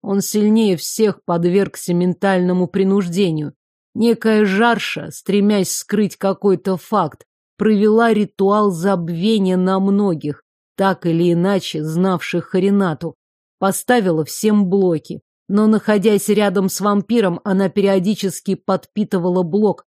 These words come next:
внушая ему нужные ей мысли. Когда подпитка закончилась, блоки стали разрушаться, мозги Кайриша сдвинулись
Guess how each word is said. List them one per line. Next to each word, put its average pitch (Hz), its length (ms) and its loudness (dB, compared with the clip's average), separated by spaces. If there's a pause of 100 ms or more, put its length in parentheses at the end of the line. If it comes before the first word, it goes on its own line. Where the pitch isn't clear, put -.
внушая 196 560 2
ему 196 380 2
нужные 190 520 2
ей 190 240 0
мысли. 180 560 -2 (300)
Когда 208 320 0
подпитка 214 560 -2
закончилась, 208 760 -2 (240)
блоки 226 400 0
стали 202 400 0
разрушаться, 180 960 -2 (200)
мозги 185 420 0
Кайриша 165 720 -2 (100)
сдвинулись 190 840 0